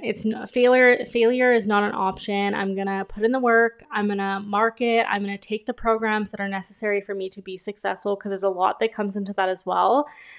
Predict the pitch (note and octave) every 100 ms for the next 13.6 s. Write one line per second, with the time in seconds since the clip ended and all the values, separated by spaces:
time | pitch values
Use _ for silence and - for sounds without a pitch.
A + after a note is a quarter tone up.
0 | - - G#3+ G3+ G3 G3 A3+ G#3 G3+ G3
1 | _ _ A3 A3 A3 - C4 C4 - -
2 | - A3+ A#3+ B3 A#3+ G#3+ G#3+ G#3 G3+ G3+
3 | G3+ G3+ - G3 G3 G3 F#3 F#3+ G3 F#3
4 | F3+ F3+ - A#3 A#3+ B3+ C4+ C#4+ _ -
5 | - _ G#3 G3 G3 G3 G#3+ G3+ G3+ G3
6 | F#3+ - F#3 F3+ G3 F#3+ F#3 F#3 F#3+ F#3+
7 | F#3 F#3+ F#3+ F#3 F#3 F#3 - F#3+ G3 F#3+
8 | G#3+ A#3+ B3+ _ - A3+ A3+ G#3+ G#3 G3+
9 | G3 G3+ F#3+ F#3 G3 A#3+ G#3+ G3 G3 F#3+
10 | F#3+ - G3+ G3 F#3+ F#3 G3 G3 F#3+ A3
11 | - G#3+ - - - - A#3 G#3+ G#3 G#3
12 | A#3 A3+ - G3+ - - G3 - G#3 F#3+
13 | F3+ G3+ - G3 F#3+ F#3